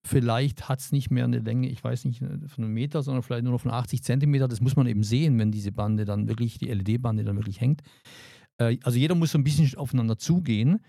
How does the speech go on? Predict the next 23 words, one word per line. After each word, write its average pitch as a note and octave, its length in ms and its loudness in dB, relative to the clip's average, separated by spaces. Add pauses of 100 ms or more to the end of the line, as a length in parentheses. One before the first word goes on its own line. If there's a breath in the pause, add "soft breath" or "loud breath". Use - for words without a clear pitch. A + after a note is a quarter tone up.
(360 soft breath)
und B2 140 4
dann C3 120 2
ist C#3+ 140 2
eigentlich B2+ 260 0
alles C3 280 0
wie A#2 80 4
vorher. C#3 460 -2
Und C3+ 140 6
zusätzlich C3 840 -4
haben A#2+ 180 0
wir, C#3+ 200 0
und G2+ 160 -6
das, G#2 160 -10
deswegen A#2+ 420 -8
ist A#2 100 -8
für - 80 -6
mich G#2+ 160 -2
das G#2 160 -6
ein G2+ 340 -4
absoluter G2 400 -6
Winner, A#2+ 280 2
das G2+ 160 -8
Argument, G#2 480 -2